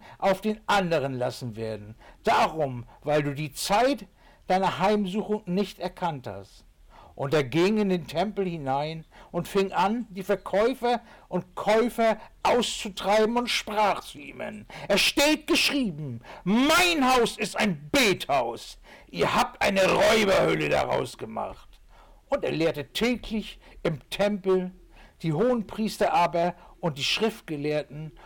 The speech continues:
und die Vornehmsten des Volkes suchten ihn umzubringen. Und sie fanden nicht, was sie tun sollten, denn das ganze Volk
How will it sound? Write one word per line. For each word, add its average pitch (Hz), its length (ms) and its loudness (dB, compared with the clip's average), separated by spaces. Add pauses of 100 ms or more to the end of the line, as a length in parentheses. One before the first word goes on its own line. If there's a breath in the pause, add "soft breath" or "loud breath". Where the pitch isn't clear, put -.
und 247 240 0
die 208 100 -2
Vornehmsten 247 960 -2
des 202 160 -4
Volkes 202 680 2 (240 loud breath)
suchten 180 560 0
ihn 285 160 -6 (140)
umzubringen. 101 800 -6 (300 loud breath)
Und 151 180 -4
sie 165 100 -2
fanden 254 680 0
nicht, 262 360 0 (220 loud breath)
was 262 180 0
sie 247 100 -8 (140)
tun 330 320 2
sollten, 151 720 0 (640 loud breath)
denn 226 240 4
das 185 240 0 (120)
ganze 254 500 0
Volk 208 640 2